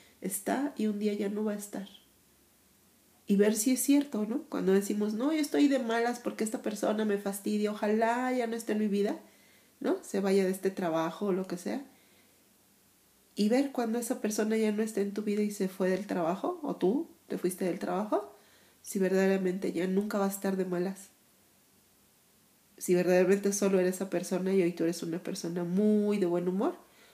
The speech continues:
o simplemente esa persona era el pretexto, ¿no?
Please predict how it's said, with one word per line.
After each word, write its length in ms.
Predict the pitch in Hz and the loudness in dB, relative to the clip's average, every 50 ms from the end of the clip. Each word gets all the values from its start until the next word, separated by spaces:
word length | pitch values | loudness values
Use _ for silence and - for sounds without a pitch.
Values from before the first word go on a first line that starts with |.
| _ _ | _ _
o 60 | - | -4
simplemente 480 | 269 - 269 269 269 247 226 226 220 - | -2 0 2 2 2 0 0 -2 -2 -4
esa 180 | - 220 214 | -4 -4 -2
persona 380 | - 180 196 190 - 180 175 175 | -2 -2 -2 -2 -2 -2 0 0
era 60 | 175 | 0
el 100 | 175 180 | 0 0
pretexto, 640 | - - 165 170 - - 147 143 - - - - - - _ _ _ _ _ _ _ _ _ _ _ _ _ _ - - | -2 -4 -6 -6 -4 -6 -8 -8 -8 -12 -20 -20 -20 -20 _ _ _ _ _ _ _ _ _ _ _ _ _ _ -14 -8
¿no? 200 | 220 262 339 | -6 -4 -4